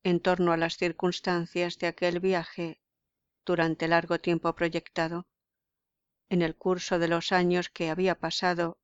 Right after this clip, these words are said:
allá lejos, en América,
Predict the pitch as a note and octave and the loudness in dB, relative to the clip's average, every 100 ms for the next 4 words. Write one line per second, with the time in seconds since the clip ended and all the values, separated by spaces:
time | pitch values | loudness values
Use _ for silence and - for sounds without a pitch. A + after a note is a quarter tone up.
0 | - F3 F#3 F3 D#3+ F3 F3 E3+ E3+ E3 | -6 -4 0 0 0 -2 -2 -2 -4 -4
1 | - _ _ _ _ _ - F3 E3 F3+ | -10 _ _ _ _ _ 2 4 4 2
2 | E3+ - E3+ | 0 0 -4